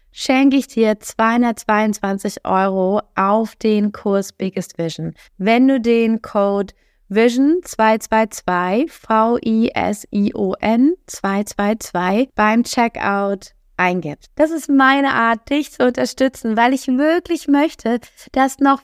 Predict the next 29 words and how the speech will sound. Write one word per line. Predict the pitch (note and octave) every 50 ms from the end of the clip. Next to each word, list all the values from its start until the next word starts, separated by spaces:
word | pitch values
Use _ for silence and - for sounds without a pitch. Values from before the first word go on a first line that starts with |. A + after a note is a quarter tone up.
| _ _
viel | _ D4 C#4+ D4 D#4 D#4+ D#4 D#4 D#4
mehr | C#4+ C4+ C4 C4 C4 C4 C4+ C#4 B3+
Frauen | - - - A#3+ A#3 A#3 A#3+ B3 B3+ B3+ B3
ihr | - A#3+ A#3 A3
selbstbestimmtes | G3+ - A3+ A3+ A#3 B3 B3 - - - - C#4 C4 - - - A3 A3 G#3 A3 A3 - A#3+ B3+ C4 -
und | - A3 G#3
selbstentschiedenes | F#3+ G#3 G#3+ A3+ A#3 - - - G#3+ G#3 - - - C#4 C#4+ D#4+ D#4 C4+ A3+ G#3 G3+ - -
Leben | G#3+ G#3+ A3+ A#3+ B3+ C4+ C4+ B3+ B3
leben | A#3 A3 A3 A3 A3 G#3+ G#3+ A3 - _ _ _ _ _ _ _ _
und | - A#3 A3 -
all | - - A#3 A#3+ B3+ C4+
das | B3+ B3+ B3 - -
manifestieren | A3+ A3+ A3+ G#3 - G#3+ - - - - C4 C4 C4 B3+ B3 B3
und | - A3 G#3+ -
verwirklichen | - A#3 A3 G#3 A3 C4 C#4+ - - - - A3 G#3
können, | - A3+ A3 A3 G#3+
was | G#3+ G#3 - - -
eigentlich | - G3+ A3 B3+ C4 B3 B3 A#3 A3+ - - -
in | - B3 B3+ B3
ihnen | A#3+ A#3+ A#3 A3 G#3+
drin, | A3 G#3 A#3 A#3 A#3
in | A#3+ A#3
ihren | A#3 A3+ G3
Herzen | F#3+ G3+ A#3 A#3 A#3+ A#3+ - - A#3
ruft, | A3 - A3 G#3+ G#3 G3+ - _ _ _ _ _ _ _ _
wo | - A#3+
dieses | A3 A3+ G#3 A#3 A3+ - _
Calling | - - - C4 C4 C4+ C4 C4+ C4 B3 A#3+ A3
ist, | A3 G3+ G3+ G#3 G3+ - -